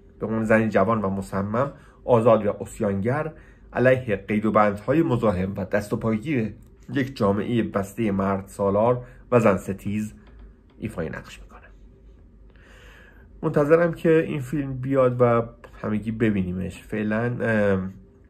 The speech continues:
آنونسش هست که اومده و من لینکش رو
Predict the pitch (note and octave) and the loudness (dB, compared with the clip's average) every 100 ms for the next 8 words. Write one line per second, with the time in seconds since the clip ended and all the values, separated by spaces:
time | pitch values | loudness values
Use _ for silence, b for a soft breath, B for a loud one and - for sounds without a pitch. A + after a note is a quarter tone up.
0 | _ - - - - - A#2+ B2 B2+ A#2+ | _ -20 -20 -20 -8 0 2 0 -2 -6
1 | - G2 G2 - G#2 G2 F#2+ - - G#2 | -4 -6 -6 -6 -4 -2 -4 -10 -10 -4
2 | F#2 E2+ F#2+ G#2 A#2 A#2+ B B B - | -4 -2 -2 -2 -4 -10 B B B -8
3 | G2 G#2 G#2 G2+ A2+ - G#2 G#2 G2 | -2 -2 -2 -6 -10 -8 -6 -6 -6